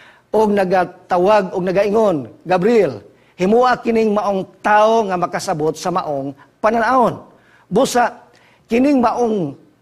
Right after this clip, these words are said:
pulong gikan kang Gabriel, gigipaday ngadto kang Daniel, mahitungod sa tagna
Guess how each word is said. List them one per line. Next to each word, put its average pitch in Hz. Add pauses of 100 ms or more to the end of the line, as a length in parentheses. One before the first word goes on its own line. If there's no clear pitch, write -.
(320)
pulong 226
gikan 220
kang 196
Gabriel, 175 (400)
gigipaday 202
ngadto 208
kang 175
Daniel, 185
mahitungod 180
sa 175
tagna 170